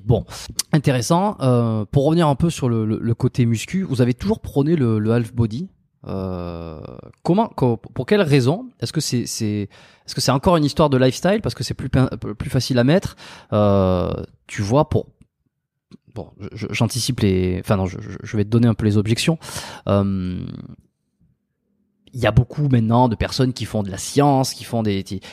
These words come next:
des études scientifiques, qui diraient il faut s'entraîner comme ça, faut, faut, euh, faut, faut muscler, euh, faut, euh, euh, faut solliciter un muscle deux fois par semaine parce que ça serait l'optimal.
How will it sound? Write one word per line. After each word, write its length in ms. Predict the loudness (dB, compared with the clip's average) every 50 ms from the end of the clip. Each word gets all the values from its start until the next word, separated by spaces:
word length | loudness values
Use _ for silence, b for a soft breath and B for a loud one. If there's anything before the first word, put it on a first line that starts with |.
| B
des 120 | B -2 -2
études 180 | -2 -2 -2
scientifiques, 540 | 0 0 0 0 -2 -4 0 0 0 0 0
qui 80 | -2 -2
diraient 360 | 0 2 2 4 4 4 4
il 60 | 2
faut 140 | 2 0 -2
s'entraîner 400 | -2 -2 -2 -2 -2 -4 -2 0
comme 160 | 0 -2 0
ça, 180 | 2 2 2 2
faut, 220 | 2 -2 -6 -8 -8 B B B B
faut, 300 | B -6 -4 -2 0 0
euh, 500 | 0 0 0 0 -2 -2 -4 -6 -8 -10 -10
faut, 160 | -10 -10 -10 -10
faut 180 | -4 -2 0 2
muscler, 520 | 2 2 0 0 0 2 4 4 6 6
euh, 240 | 4 4 2 0 -2
faut, 340 | -2 -4 -4 -2 -2 -2 -2
euh, 180 | -2 -4 -6 -8 -10 _ B B B B B B
euh, 160 | -8 -8 -6 -4
faut 140 | -2 -2
solliciter 500 | 0 2 2 2 2 0 -2 0 2 2
un 60 | 2 2
muscle 260 | 0 -2 -2 -2 -2
deux 80 | -2
fois 160 | 0 0 0 0
par 160 | 0 -2 -2
semaine 400 | 0 0 2 2 2 2 2 0
parce 160 | -2 -4 -4
que 80 | -6 -8
ça 140 | -8 -8
serait 180 | -8 -6 -6 -4
l'optimal. 640 | -4 -4 -6 -6 -8 -4 -2 0 0 0 0 -2